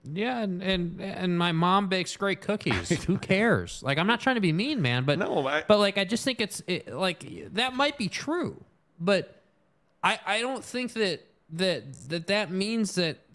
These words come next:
Speaker 1: the Pac-twelve should, should add S M U. And by the way, again, like, we're just, and I feel like everyone, even national media, is doing this. The, the, the Canzanos, all of them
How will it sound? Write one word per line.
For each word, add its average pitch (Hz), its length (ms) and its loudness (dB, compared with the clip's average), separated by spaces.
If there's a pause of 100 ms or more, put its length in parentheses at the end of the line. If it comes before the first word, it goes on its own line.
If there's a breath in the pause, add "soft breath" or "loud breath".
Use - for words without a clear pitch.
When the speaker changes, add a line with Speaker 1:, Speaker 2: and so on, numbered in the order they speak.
(100)
Speaker 1:
the 151 100 0
Pac-twelve 202 720 2
should, 170 400 -2
should 160 320 4
add 185 300 0
S 185 200 -2
M 175 140 2
U. 233 140 0
And 165 180 0
by 214 160 10
the 202 100 2
way, 240 120 4 (100)
again, 170 320 4 (480)
like, 156 240 2 (560)
we're 160 160 4
just, 175 380 -4
and 165 240 2
I - 20 0
feel 262 160 2
like 220 240 4
everyone, 220 540 6
even 208 240 0
national 208 380 2
media, 139 240 4
is 107 120 2
doing 101 240 2
this. - 400 -10
The, 147 340 2
the, 147 260 0
the 139 140 0
Canzanos, 175 920 4 (320 soft breath)
all 226 260 6
of 156 60 2
them 95 180 -2